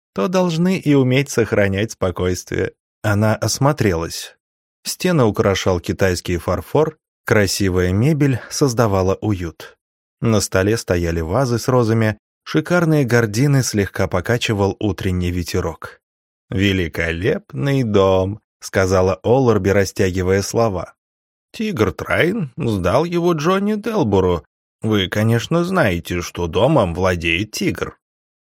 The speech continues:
Он сдал его за несколько дней до того, как Джонни ограбил банк. Вы, мистер Халловиль, наверное, встречались с ним в Дартморе.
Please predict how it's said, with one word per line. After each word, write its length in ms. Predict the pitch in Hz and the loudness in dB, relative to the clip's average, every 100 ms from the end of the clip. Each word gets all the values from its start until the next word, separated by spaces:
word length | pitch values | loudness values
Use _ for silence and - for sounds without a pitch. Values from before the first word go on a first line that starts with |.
| - | -6
Он 220 | 220 202 | -2 0
сдал 340 | 135 120 160 135 | 0 2 4 4
его 280 | 104 92 | 2 2
за 140 | 92 98 | 0 0
несколько 640 | 110 120 - 98 - 95 | 0 0 -2 -4 -2 -4
дней 300 | 82 87 123 | -2 -2 -2
до 120 | 90 85 | -2 -2
того, 320 | 90 95 120 | 0 0 0
как 200 | 110 95 | 0 0
Джонни 500 | 82 101 139 151 147 | 0 0 2 0 0
ограбил 520 | 135 131 131 123 113 | 0 2 2 4 2
банк. 500 | 87 80 67 - - _ _ _ _ _ - | 2 -2 -6 -14 -20 _ _ _ _ _ -2
Вы, 320 | 104 90 87 | 0 2 0
мистер 420 | 123 151 - 180 | 0 -2 -2 -4
Халловиль, 560 | - 170 170 175 175 139 _ _ | 0 0 0 -2 -4 -6 _ _
наверное, 720 | 135 135 95 107 143 165 165 | 0 2 2 2 0 2 2
встречались 800 | 139 - 110 101 110 - 208 - | 0 0 0 0 0 0 0 -2
с 60 | - | -2
ним 260 | 139 107 | 0 2
в 40 | 98 | 2
Дартморе. 640 | 98 87 82 101 101 95 | 2 2 -2 0 2 0